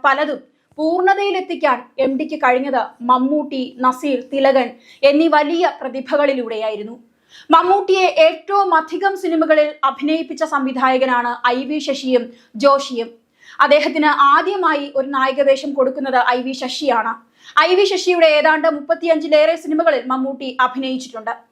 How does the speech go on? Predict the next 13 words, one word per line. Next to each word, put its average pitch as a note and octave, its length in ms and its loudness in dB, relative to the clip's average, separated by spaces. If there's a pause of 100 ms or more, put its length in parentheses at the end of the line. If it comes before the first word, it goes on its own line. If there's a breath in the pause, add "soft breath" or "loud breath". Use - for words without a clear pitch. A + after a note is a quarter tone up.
(480 soft breath)
എം E4+ 260 4
ഡി, D4+ 480 -2
ആ, C#4 80 4
ടി D#4+ 240 -2
രാധ, C4+ 280 2 (140)
ദാമോദരൻ, C#4 640 0 (140)
ലോഹിതദാസ, D4 640 0
പത്മരാജൻ, C#4 680 -2
ജോൺ C#4+ 260 0
പോൾ D#4+ 120 2
എന്നിങ്ങനെ D#4+ 300 -4
മലയാളത്തിലെ D#4 480 0
പ്രശസ്ത E4 500 -4